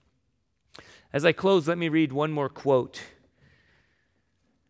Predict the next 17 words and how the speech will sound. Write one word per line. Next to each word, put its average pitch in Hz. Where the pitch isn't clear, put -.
"The 165
question 208
is 156
not 160
whether 156
the 139
whole 160
of 160
our 151
lives 127
will 131
be 143
shaped -
by 120
some 147
grand 123
story. 101